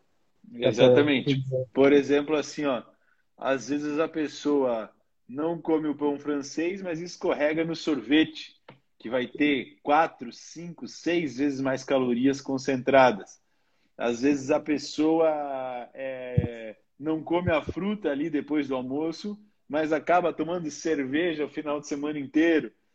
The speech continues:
Speaker 1: Então, assim, às vezes a gente acaba, a, a, as pessoas acabam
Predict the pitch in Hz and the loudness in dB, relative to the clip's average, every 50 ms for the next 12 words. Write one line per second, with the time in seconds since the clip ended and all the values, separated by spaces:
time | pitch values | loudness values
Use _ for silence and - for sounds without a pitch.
0 | _ _ _ - 127 131 131 139 156 156 156 147 147 - 170 165 160 156 139 131 | _ _ _ -12 -12 -10 -6 -2 -2 0 0 -2 -4 -6 -4 -2 0 0 2 2
1 | 156 165 165 170 170 170 160 143 160 165 160 - - 151 - - - 143 135 - | 0 0 0 0 -2 -2 -2 -2 -4 -6 -6 -8 -10 -12 -12 -4 -4 -4 -2 0
2 | 147 147 143 156 156 - - - - 131 127 120 120 127 131 110 - - 135 123 | 0 0 0 0 -2 -2 -6 -6 -4 -4 -4 -2 -2 -4 -4 -6 -6 -6 -4 -2
3 | 117 113 110 110 107 - - 131 113 - 151 151 151 156 151 151 147 156 151 151 | 0 0 -2 -2 -4 -4 -6 -6 -2 0 -2 0 0 0 0 0 0 2 0 0
4 | 151 143 | 0 -2